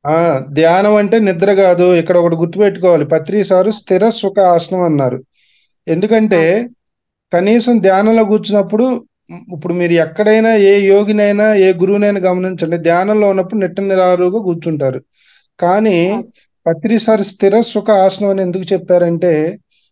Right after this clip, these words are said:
Speaker 1: మనం conditions పెడితే ఎక్కువ మంది సాధనలోకి రాలేరు. అందుకని మనం ఎట్లా, ఎలా కూర్చుంటే, ఎలా వీలుగుంటే మన శరీరాన్ని ఇబ్బంది లేకుండా మనం ఎలా అయితే కూర్చుంటామో దాన్నే స్థిర సుఖ ఆసనం అన్నారు.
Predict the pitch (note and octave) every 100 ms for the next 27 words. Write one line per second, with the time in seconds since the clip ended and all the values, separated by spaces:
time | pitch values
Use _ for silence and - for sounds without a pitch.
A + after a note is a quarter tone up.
0 | _ - E3 E3+ F3 F#3+ A3+ A#3 A#3 A3+
1 | - A3 G#3 A3+ G3+ F#3 F#3 A#3 A3 G#3+
2 | A3 G#3 G3 G3 G#3 G#3 F#3+ E3+ F3 E3+
3 | B2 - _ _ _ _ _ - E3 F#3+
4 | G#3 G3+ G#3 F3 F3+ E3 D#3 G3 G3+ E3+
5 | D#3+ F#3 G#3+ G#3 A3 A3+ A#3 A3+ B3 C4
6 | B3+ - E3+ E3 F#3+ G3+ G3 G#3+ G#3+ G3+
7 | G#3+ G3 A#3 A3 F#3+ F3+ F#3+ G3+ G3+ G3+
8 | G3 G3+ B3 B3+ _ _ _ D#3+ D3 F3
9 | G3 G3 F3+ E3 E3 D#3+ E3 A#3+ - _
10 | _ _ _ D3+ D#3+ D#3 D#3+ F#3+ G#3 A3+
11 | G#3+ G#3 G3 F#3+ F3+ F3+ A3 F3 F#3 G3
12 | A3+ - G3 F#3 A3 A3 F3 G3 E3 E3
13 | F#3 F3 D3 C3 A#2+